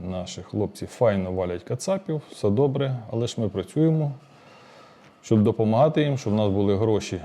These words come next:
жити і підтримувати наше З С У.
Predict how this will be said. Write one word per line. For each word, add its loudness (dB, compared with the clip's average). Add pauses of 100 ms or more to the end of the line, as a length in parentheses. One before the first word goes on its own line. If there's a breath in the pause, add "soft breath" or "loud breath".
жити 2 (300)
і 2 (260)
підтримувати 0
наше -2
З -4
С -6
У. -4